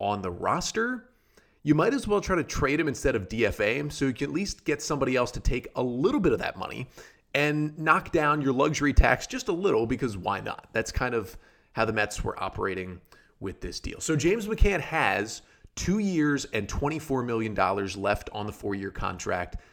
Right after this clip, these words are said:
that he signed. So he is signed through the twenty twenty-four season. But to get the Orioles to take him, the Mets are gonna pay most of that salary. So the Mets are gonna pay nineteen million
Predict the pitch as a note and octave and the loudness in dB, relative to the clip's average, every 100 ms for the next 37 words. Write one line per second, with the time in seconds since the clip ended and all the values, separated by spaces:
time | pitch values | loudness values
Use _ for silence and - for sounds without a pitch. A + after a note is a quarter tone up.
0 | _ - F#2 G#2+ F2+ - - F2+ B2+ E3+ | _ -6 -4 -4 -6 -6 -8 -2 4 4
1 | E3+ D#3 C3 B2 - D3 F3 - C3+ B2+ | 4 2 0 -2 -2 0 0 0 -2 -4
2 | - A2+ G#2+ G2+ F#2 - F#2+ - - - | -2 -2 -2 -2 -2 -4 -10 -10 -14 -18
3 | - - - _ - F3 F3 - - _ | -20 -20 -20 _ 4 6 4 0 -14 _
4 | _ _ _ _ - A#2+ A2 A2 A#2 A#2+ | _ _ _ _ -4 -2 0 2 2 2
5 | A2 A#2 G2+ - - E3 E3 D#3+ D#3+ D3+ | 2 0 0 2 2 2 -2 -4 -6 -12
6 | - - A#2+ C#3 G#3 A3 E3+ E3+ D#3 - | -16 -6 -2 0 -2 -2 0 0 -2 -2
7 | C3+ B2 G#2 G#2+ C3 - - G#2+ D#2+ G2 | -4 -4 0 0 0 -4 -4 -4 -2 -4
8 | - - - - - B2+ B2 F3 A3 - | -2 -4 -4 -8 -10 -6 -4 -2 -2 -4
9 | D3+ D3 - C3+ A2 G#2+ A2 D#3 - - | -2 -2 0 -2 -2 -4 -4 -4 -8 -10
10 | - D#3 D#3 B2 B2+ C3+ E2 - | -6 -4 -4 -2 -2 -2 -4 -10